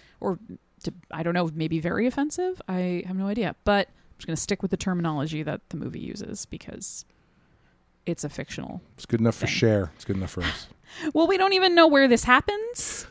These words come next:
Speaker 2: That's the thing. Yeah, I did wanna talk about that 'cause
Speaker 1: Yeah.
Speaker 2: we, we covered this when we watched Frankenstein.
Speaker 1: Mm-hmm.
Speaker 2: This is, uh, that the very, I, I think this movie is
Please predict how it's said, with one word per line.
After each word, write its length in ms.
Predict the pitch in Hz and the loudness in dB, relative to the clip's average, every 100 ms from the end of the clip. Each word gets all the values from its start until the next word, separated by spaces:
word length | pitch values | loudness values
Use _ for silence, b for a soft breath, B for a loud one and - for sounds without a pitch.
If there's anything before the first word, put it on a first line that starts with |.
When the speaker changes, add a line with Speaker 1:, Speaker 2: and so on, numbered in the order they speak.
| - | 10
Speaker 2:
That's 260 | 302 - | 10 10
the 80 | 208 | 4
thing. 220 | - 185 | 6 6
Yeah, 200 | 147 101 87 | 6 2 4
I 80 | 139 | 6
did 160 | 196 | 8
wanna 160 | 202 196 | 8 8
talk 240 | 180 151 | 10 8
about 220 | 139 135 | 8 6
that 200 | - 110 | 6 2
'cause 140 | - 226 | 4 6
Speaker 1:
Yeah. 220 | 254 151 | 8 8
Speaker 2:
we, 60 | 139 | 4
we 80 | |
covered 360 | 143 - 143 143 | 6 8 8 8
this 180 | 127 - | 6 6
when 80 | 123 | 4
we 180 | 117 107 _ _ | 4 2 _ _
watched 220 | 123 107 - | 4 4 6
Frankenstein. 680 | 160 175 156 - 95 85 85 | 8 8 4 0 0 0 0
Speaker 1:
Mm-hmm. 280 | 220 190 170 B - | 0 0 -2 B 2
Speaker 2:
This 220 | 139 - | 4 6
is, 520 | 139 127 117 107 - - | 6 6 4 0 -4 -2
uh, 420 | 120 113 113 107 110 | 2 2 2 0 -2
that 320 | 107 123 127 | 2 2 2
the 260 | 113 123 120 | 0 0 0
very, 600 | 101 127 151 151 143 127 b b b b b _ _ _ _ _ | 2 4 6 6 4 2 b b b b b _ _ _ _ _
I, 140 | 135 - - | -2 -2 4
I 100 | 151 | 6
think 220 | 151 226 | 8 4
this 320 | 151 131 175 170 | 6 6 6 6
movie 600 | 156 147 139 131 120 - | 8 8 8 6 4 2
is 760 | 127 123 117 110 107 101 - - | 4 6 6 4 0 0 -2 -4